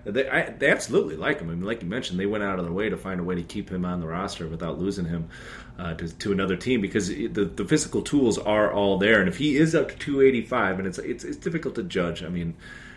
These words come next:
I, I, I, I'm not a guy at a carnival who can, who can figure out guys' weights. I've, that, that's always been very difficult for me. But if he is at two hundred and eighty-five pounds, and it wouldn't surprise me if he is, he is, like I said, he's just huge. He's massive.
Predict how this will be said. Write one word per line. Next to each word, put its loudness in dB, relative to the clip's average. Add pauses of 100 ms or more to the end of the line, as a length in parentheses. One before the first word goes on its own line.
(160)
I, -4
I, -6
I, -12 (100)
I'm -6
not 0
a -4
guy -2
at 0
a -4
carnival -4
who -4
can, -6
who -8
can -8
figure -6
out -4
guys' -6
weights. -4
I've, -4
that, -4
that's -6
always 0
been -2
very -2
difficult -8
for -8
me. -8
But -6
if -8
he 0
is 2
at 2
two 0
hundred -2
and -4
eighty-five -2
pounds, -6
and -4
it -4
wouldn't 0
surprise -2
me 0
if -6
he -2
is, 0
he -2
is, 0
like -4
I -2
said, -4
he's -6
just -6
huge. -2
He's -12
massive. -6